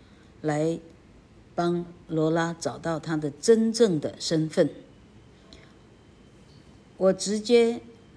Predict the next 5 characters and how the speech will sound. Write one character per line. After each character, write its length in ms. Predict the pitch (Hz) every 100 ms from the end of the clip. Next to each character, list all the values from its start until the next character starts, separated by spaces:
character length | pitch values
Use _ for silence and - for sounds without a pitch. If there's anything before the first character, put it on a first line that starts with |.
| - -
到 400 | 208 180 - - - - - - -
Fairlie 580 | - - 247 240 190 151
的 280 | 151 143 - - - - -
家 320 | 247 233 233
庭 540 | 226 170 156 170 185